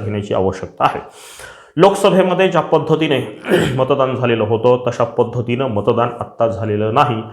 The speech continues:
मतांची विभागणी झालेली आहे, हे सुद्धा आपल्याला नाकारून चालणार नाही.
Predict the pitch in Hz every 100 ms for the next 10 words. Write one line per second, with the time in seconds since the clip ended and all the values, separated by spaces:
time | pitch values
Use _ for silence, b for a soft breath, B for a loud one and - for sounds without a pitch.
0 | B - 123 135 131 131 101 110 151 139
1 | 135 110 104 101 101 98 113 117 117 -
2 | - 131 127 - 123 117 107 110 104 104
3 | 101 95 - 90 95 131 -